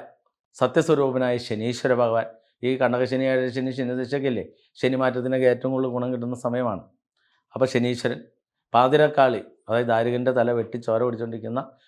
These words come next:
ഉഗ്രഭാവത്തിലുള്ള പാതിരക്കാളി, പിന്നെ പൊന്ന് പതിനെട്ടാം പടിയും അതിന് ഉടയനാഥനായി ഹരിഹരപുത്രനായ അയ്യപ്പസ്വാമി. ഇവിടെ പന്തള രാജകുമാരനല്ല കേട്ടോ. ഇപ്പോൾ രണ്ടായിരത്തി പതിനാലില് വാപുരൻ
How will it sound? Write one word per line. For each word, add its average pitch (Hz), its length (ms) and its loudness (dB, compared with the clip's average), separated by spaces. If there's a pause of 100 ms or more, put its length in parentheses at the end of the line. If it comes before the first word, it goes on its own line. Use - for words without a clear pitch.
(160)
ഉഗ്രഭാവത്തിലുള്ള 120 640 2
പാതിരക്കാളി, 104 480 0 (460)
പിന്നെ 143 260 2
പൊന്ന് 143 320 4
പതിനെട്ടാം 135 460 4
പടിയും 110 200 0 (120)
അതിന് 110 240 -2
ഉടയനാഥനായി 107 640 0
ഹരിഹരപുത്രനായ 143 720 -2
അയ്യപ്പസ്വാമി. - 400 -12 (420)
ഇവിടെ 151 200 4
പന്തള 151 320 6
രാജകുമാരനല്ല 147 640 4
കേട്ടോ. 76 160 -6 (400)
ഇപ്പോൾ 143 220 6 (120)
രണ്ടായിരത്തി 147 400 4
പതിനാലില് 143 500 4 (100)
വാപുരൻ 139 560 4